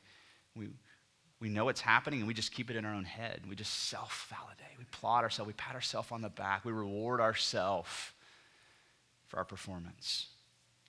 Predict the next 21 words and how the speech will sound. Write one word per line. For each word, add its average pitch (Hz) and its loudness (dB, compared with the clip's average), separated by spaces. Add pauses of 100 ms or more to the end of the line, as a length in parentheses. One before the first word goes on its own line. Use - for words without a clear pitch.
(460)
This, 190 4
this 170 0
next 147 8
one 123 4
is, 117 0
is 117 -4
potentially 143 2
gonna 117 2
land 113 2
closer 113 0
to 107 0
home. 98 -4 (220)
Um, 98 -12 (800)
seeking 147 2
our 135 10
validation 120 8
in 113 -2
the 98 -4
performance 98 -4
of 90 -4
others. 90 -2